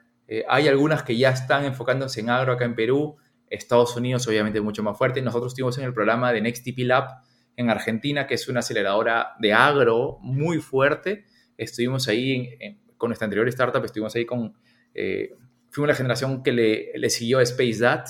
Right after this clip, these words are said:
¿no? Que ahora es Space A G, que es una startup de tecnología de agro muy potente también que tenemos en el Perú, pero éramos muy poquitos, ¿no? Los peruanos que llegamos ahí éramos muy, muy poquitos, pero en Argentina habían emprende-, y un ecosistema de agro recontra fuerte por todo lado.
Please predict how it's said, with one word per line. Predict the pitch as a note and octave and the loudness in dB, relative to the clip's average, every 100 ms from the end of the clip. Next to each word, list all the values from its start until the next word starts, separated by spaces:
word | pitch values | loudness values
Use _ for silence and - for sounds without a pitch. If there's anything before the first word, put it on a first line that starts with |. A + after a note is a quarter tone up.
| - | -12
¿no? | A#2+ A#2 | -8 -2
Que | A#2 | -2
ahora | |
es | A#2+ | -2
Space | B2 B2 A2+ | -4 -6 -4
A | |
G, | A#2 | -4
que | C3+ | -4
es | B2+ | -4
una | A#2+ | -6
startup | - A2 - A#2+ - _ _ _ | -4 -2 0 -2 -4 _ _ _
de | B2+ | -6
tecnología | A2 G#2 - B2 | -2 -4 0 2
de | |
agro | A2+ A2 G#2+ | 4 2 0
muy | B2 | -2
potente | B2 A2+ A#2+ B2 | 0 0 0 0
también | A2+ A2+ | -4 -4
que | A#2+ | -4
tenemos | A2+ G#2+ A2 | -4 -4 -6
en | A2 | -8
el | G#2 | -4
Perú, | A2 C#3+ D3+ - - _ _ _ - | -2 -2 -4 -14 -20 _ _ _ -2
pero | C#3+ | 0
éramos | F3 E3+ | 2 2
muy | D#3+ E3+ | 0 -2
poquitos, | E3 - D#3+ - A2 F#2 G2 - - _ _ | -6 -8 -10 -4 -4 -4 -10 -20 -20 _ _
¿no? | A2+ A#2 | -2 0
Los | C#3 | 0
peruanos | B2 B2+ C#3+ | 0 0 0
que | - | -2
llegamos | B2 C3 D#3 - | -2 -2 -2 -2
ahí | |
éramos | C3 C#3+ D3 | -2 -2 -4
muy, | D3 | -4
muy | C#3 | -4
poquitos, | C#3 C#3+ D#3 - B2+ - | -4 -4 -4 -4 -2 2
pero | A#2+ A2 - _ - | 2 2 0 _ -8
en | A#2+ | -4
Argentina | A#2+ A#2+ A#2 C#3+ C#3 | -2 -4 -4 0 2
habían | C#3+ D3+ D3 | 4 4 4
emprende-, | C#3 B2 A2 A2 | 0 -2 2 2
y | C#3 | 2
un | C#3 | 0
ecosistema | D3+ D3 B2 A#2 C#3 D3 | 0 -2 -2 -2 -2 2
de | C3+ | 4
agro | B2 C3+ C#3+ C#3 - - _ | 4 4 4 2 0 -8 _
recontra | A2 - _ _ F#3+ G#3+ F3+ G#2 | -20 -20 _ _ -4 -2 -2 -6
fuerte | - - G3+ F3 B2+ G#2+ | -8 -2 0 0 0 -6
por | - F#2+ F2+ - | -6 -8 -8 -6
todo | G#3 G3 B2+ | 0 2 2
lado. | D3+ G3+ C3 A2+ | 2 0 0 -2